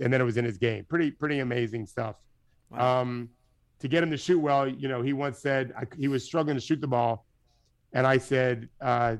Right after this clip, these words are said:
Speaker 1: this is after a game, he had a back-to-back. I said, "I want you to pick a shooter that you grew up watching that you just loved, makes you, makes you feel like you're at home."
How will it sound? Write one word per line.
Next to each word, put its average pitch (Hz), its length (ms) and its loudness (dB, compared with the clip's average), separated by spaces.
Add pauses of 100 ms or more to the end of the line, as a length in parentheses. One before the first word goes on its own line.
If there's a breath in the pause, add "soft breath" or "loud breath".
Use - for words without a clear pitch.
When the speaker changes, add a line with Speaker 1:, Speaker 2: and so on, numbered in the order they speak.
Speaker 1:
this 127 160 -6
is 113 80 -2
after 127 260 2
a 123 40 -2
game, 131 220 2
he - 40 2
had 120 80 4
a - 40 4
back-to-back. 123 500 0
I 120 80 -2
said, 123 340 -4 (480)
"I 117 60 -2
want 160 160 4
you 156 40 6
to 147 60 2
pick - 320 -2 (220)
a 135 60 -4
shooter 170 420 2
that 147 120 -4
you 147 140 -4
grew 135 140 -2
up 120 160 0
watching 131 340 0
that 123 140 -2
you 120 100 -4
just 117 220 -6
loved, 120 360 0
makes 127 220 -6
you, 127 140 -4 (420)
makes 151 220 0
you 139 60 0
feel 135 340 -2
like 123 180 -4
you're 131 100 -2
at 117 120 -4
home." 110 560 -2